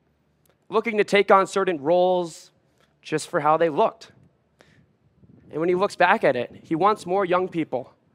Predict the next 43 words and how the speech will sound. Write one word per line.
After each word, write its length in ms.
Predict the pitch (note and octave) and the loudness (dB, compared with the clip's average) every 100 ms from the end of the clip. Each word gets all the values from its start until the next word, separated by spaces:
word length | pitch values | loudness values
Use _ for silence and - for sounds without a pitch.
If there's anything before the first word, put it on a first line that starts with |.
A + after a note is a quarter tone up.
| _ _ _ | _ _ _
to 100 | D#3+ | -2
focus 300 | F3+ F#3 F#3 | 0 0 0
on 100 | F3+ | 0
their 120 | F3+ | -2
growth, 580 | D3 C#3+ D#3 G3+ - - _ - | -2 2 0 0 -12 -20 _ -2
not 320 | D3 D3+ - _ | 2 2 0 _
their 100 | D#3 | -6
status. 580 | C3 - C3+ B2 - - _ _ _ _ _ _ _ _ _ _ | 0 4 2 0 -14 -20 _ _ _ _ _ _ _ _ _ _
You 140 | G3 | -6
do 180 | F3+ D#4+ | -2 0
this 200 | B3 - | 2 4
by, 220 | F#3+ F3 | 4 6
if 200 | F3 F3 | 4 0
you're 80 | A3 | -4
gonna 160 | D#4 E4+ | -4 -4
take 340 | - E3+ F#3+ | 0 0 2
on 280 | G3 G3 F#3+ | 2 4 2
a 100 | D3+ | -2
new 160 | D3+ F3 | -4 -4
position, 680 | E3+ B2 C3 C#3 G#3 A3+ A3 _ _ _ _ _ _ _ _ _ _ _ _ | -6 -4 -4 -2 -4 -4 -12 _ _ _ _ _ _ _ _ _ _ _ _
take 200 | - C#4 | 0 0
some 180 | - A3+ | 0 -4
time 240 | F3+ A3+ A#3+ | 0 2 2
to 60 | |
think 300 | - G3+ G#3+ | 0 -4 0
about 500 | F#3+ D#3 C3+ B2 - _ _ | 2 4 4 2 -4 _ _
the 100 | E3+ | 2
actual 400 | F3+ G3 - F3+ | 2 2 -4 -8
skills 480 | - - F#3+ F3+ D3 | -8 0 2 2 0
you 60 | |
can 160 | D3+ C#3 | -6 -4
gain 180 | C#3+ C3+ | -2 -2
from 120 | D3 | 0
that 160 | C3+ C3 | -2 -2
position 400 | B2 B2+ - - _ _ _ _ | -4 -4 -6 -16 _ _ _ _
and 120 | D#3+ F3 | -4 0
where 100 | F#3 | 0
it 60 | |
can 140 | F3+ C#3+ | 0 -4
get 160 | D#3+ | -2
you 100 | C#3+ | -2
in 80 | B2+ | -2
life. 380 | A#2 G#2+ - | -4 -6 -14